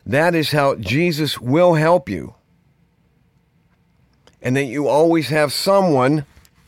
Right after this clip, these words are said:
to go to, even if you think you're alone, that you are desperately alone. And I'm speaking to, you know, special needs folks, disabled folks. There are folks right now who, who,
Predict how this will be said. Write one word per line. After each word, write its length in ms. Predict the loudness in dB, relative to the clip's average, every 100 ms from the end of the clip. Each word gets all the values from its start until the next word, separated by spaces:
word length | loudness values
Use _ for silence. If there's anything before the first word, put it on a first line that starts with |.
| _ _ _ _ _ _ -6
to 100 | -4
go 320 | 2 2 2
to, 400 | 0 -2 -4 -8 _ _ -4
even 340 | -2 0 0
if 200 | 0 0
you 160 | -2 -2
think 340 | -2 -4 -2
you're 160 | -2 0
alone, 580 | 2 2 2 -2 -6 -14 -8
that 160 | -6
you 200 | -2 0
are 280 | 2 2 0 -6 _ -4
desperately 600 | 0 0 0 -2 0 2
alone. 580 | 2 2 0 -2 -6 -14 _ _ _ _ _
And 180 | -2 0
I'm 120 | 0
speaking 440 | -2 -4 -4 -4 -6
to, 320 | -4 -4 -4
you 120 | -6
know, 220 | -6 -6 -8 _ _ _ _ _ _ _ _ _
special 460 | -10 -2 0 0 0
needs 260 | 0 -2
folks, 360 | -2 -2 -2 -2
disabled 600 | -6 -2 0 2 2 0
folks. 420 | -2 -2 -4 -10 -18 -20 -20 _ -20 _ -2
There 200 | 2 4
are 180 | 2
folks 400 | 2 0 0 0
right 200 | -2 -2
now 260 | 0 0 2
who, 180 | 2 0
who, 400 | 0 -2 0